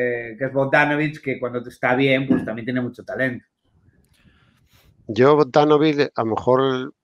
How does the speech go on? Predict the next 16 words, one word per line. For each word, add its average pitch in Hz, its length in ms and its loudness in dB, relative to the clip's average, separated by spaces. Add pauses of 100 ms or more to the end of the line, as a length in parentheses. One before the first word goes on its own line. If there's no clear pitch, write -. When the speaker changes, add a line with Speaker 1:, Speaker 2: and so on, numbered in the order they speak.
(280)
Speaker 2:
le 147 160 -2
puede 131 240 6
parar 113 300 6
perfectamente 107 600 2
Danny 101 260 2
Green. 90 260 -8 (520)
Speaker 1:
Hmm. 143 340 0 (260)
Sí, 110 100 -6
sí, 90 260 -10
sí. 95 160 -20 (560)
Speaker 2:
Yo 104 120 -2
creo 113 160 6
Speaker 1:
A 151 80 8
Speaker 2:
que 147 80 4
Speaker 1:
ver, 131 120 2
Speaker 2:
le 110 180 -4